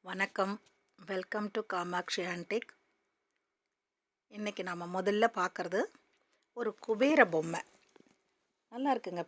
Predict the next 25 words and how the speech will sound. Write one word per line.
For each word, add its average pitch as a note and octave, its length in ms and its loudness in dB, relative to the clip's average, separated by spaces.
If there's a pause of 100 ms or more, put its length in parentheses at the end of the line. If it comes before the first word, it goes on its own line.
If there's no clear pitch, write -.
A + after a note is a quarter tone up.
பின்னாடி G3+ 440 2 (200)
பனை G3 240 0
மூட்டையோட F#3+ 480 2 (100)
அதுல F3+ 260 0
ஏதோ C#4 120 4 (100)
சீல் D4+ 380 4
இருக்கு. F3 260 0 (720)
அது D#3+ 120 -12 (120)
என்னன்னு B3 360 2
தெரியல, F#3+ 340 2
நீங்க F3 240 0
ஜூம் G#3+ 280 2
பண்ணி F#3 200 -2 (120)
பாருங்க. D#3+ 340 -6 (800)
இதோட G3 360 0
ரேட் C4 320 4
பார்த்தீங்கன்னா F3 520 -2 (680)
நைன் G3 300 -2
ஹண்ட்ரட், F3 380 -2 (500)
தொள்ளாயிரம் F#3+ 440 0
ரூபா. F3+ 220 4 (760)
இது A#3 180 -6 (160)
காப்பர் G#3+ 480 6
கிடையாது. F3+ 380 2 (500)
ஏன்னா A#3 160 -4